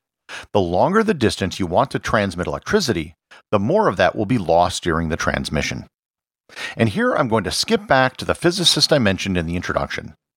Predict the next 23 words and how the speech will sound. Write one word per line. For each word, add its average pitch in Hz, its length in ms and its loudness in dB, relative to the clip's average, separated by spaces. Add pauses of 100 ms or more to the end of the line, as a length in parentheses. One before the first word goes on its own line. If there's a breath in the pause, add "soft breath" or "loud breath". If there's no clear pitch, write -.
(500 loud breath)
Heinke 180 440 0
Kamerlingh 113 500 0
Onnes. 78 560 -2 (840 loud breath)
Prior 254 320 4
to 196 120 2
his 117 160 4
experiments, 78 680 0
there 151 160 2
was 233 180 2
debate 147 420 4
amongst 107 360 2
physicists 185 600 0
as 90 140 -2
to - 140 -8
what 90 240 0
would - 100 0
happen 127 380 0
to - 120 -8
metals 101 400 0
at 82 140 0
very 110 420 2
low 98 200 2
temperatures - 640 -2